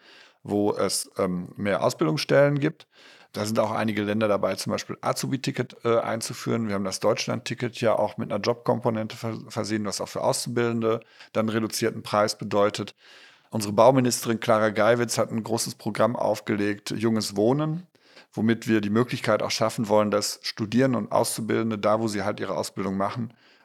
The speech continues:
auch wohnen können. Ist auch ganz wichtig, dass es beides in dem Programm vorkommt. Ist ein Riesenerfolg.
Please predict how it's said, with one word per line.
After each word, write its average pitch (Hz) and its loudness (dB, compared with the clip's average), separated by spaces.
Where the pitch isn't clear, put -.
auch 107 -6
wohnen 139 4
können. 160 -2
Ist - -8
auch - -8
ganz 110 0
wichtig, 117 -6
dass 113 -4
es 110 -10
beides 123 -2
in 135 -2
dem 135 -4
Programm 131 0
vorkommt. 135 -2
Ist 113 -8
ein 110 -2
Riesenerfolg. 139 0